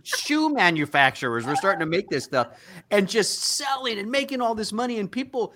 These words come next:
we did have some of our wholesale clients like, "Hey, why aren't you guys doing this?" Why? Because the science is not there. It doesn't support it. He di-, he made a horrible claim. So you will never see life extension jump. We are, if we do something,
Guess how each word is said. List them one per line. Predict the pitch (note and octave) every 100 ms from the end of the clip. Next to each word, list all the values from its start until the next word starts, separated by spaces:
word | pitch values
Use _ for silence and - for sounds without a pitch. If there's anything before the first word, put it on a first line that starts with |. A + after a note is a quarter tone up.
| - _
we | A3+ C4
did | G#3 C#4+
have | C4 C#4 D4
some | A3+ G3+
of | F#3+
our | F#3+
wholesale | A#3 - A#3 F3+
clients | D#3 C3+ B2
like, | D3
"Hey, | F#3 A3
why | F#3 B3
aren't | C4
you | B3+
guys | B3 A#3+
doing | C4
this?" | G3
Why? | G3 - - - -
Because | A3+ B3 - - _
the | A#3+
science | - C#4 C4+ B3+ A#3+
is | A3
not | A#3 A3
there. | A#3 C4 B3+
It | E3
doesn't | G3+ G3+ A3
support | - G3+ G#3 A#3+ G#3
it. | A#2+
He | F#3
di-, | E3+ G3+
he | F#3
made | G#3+ G#3
a | F#3
horrible | D#3 A3+ A#3 G#3 G#3
claim. | F#3+ G#3 B3+ E3+ E2 _ _ _ _ _
So | - F3
you | F#3+ B3
will | G3
never | E3+ E3+ G#3+ A3+ C4
see | B3 G#3+ G3
life | E3+ E3 E3
extension | D3+ - C#3+ C3+ B2+
jump. | B2+ C#3 C#3
We | D3 A3 C4
are, | F#3+ - _ _ _ G3
if | A#3 A3+
we | B3+ D4
do | G#3 C#4+
something, | C4+ - B2 A2+ G#2+ G#2